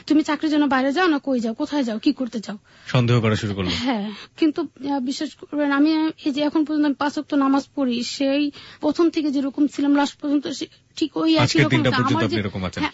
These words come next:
Speaker 2: ফাইন। আজকের
Speaker 1: আর
Speaker 2: দিন আপনি চলে এসেছেন, আপনার কাছে আমার এখন প্রশ্ন হচ্ছে যে এখন আপনাদের দুজনের মধ্যে অবস্থাটা কি?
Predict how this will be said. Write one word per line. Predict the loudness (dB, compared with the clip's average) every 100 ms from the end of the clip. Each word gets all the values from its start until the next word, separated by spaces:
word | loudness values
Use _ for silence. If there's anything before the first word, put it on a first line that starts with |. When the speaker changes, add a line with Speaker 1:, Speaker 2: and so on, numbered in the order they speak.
| -2
Speaker 2:
ফাইন। | -2 -2
আজকের | -2 0 2
Speaker 1:
আর | 2
Speaker 2:
দিন | 0
আপনি | 0
চলে | -2 -2
এসেছেন, | -2 -4
আপনার | -4 -4 -2
কাছে | -2 -2
আমার | 0 0
এখন | -4
প্রশ্ন | -8 -8 -2 -2
হচ্ছে | 0 -2 -2 0
যে | 0 0 -2 _ _ _
এখন | -4 0 2 2
আপনাদের | 2 0 0 0
দুজনের | 0 2 0
মধ্যে | 0 -2
অবস্থাটা | -2 -6 -8 -10
কি? | -12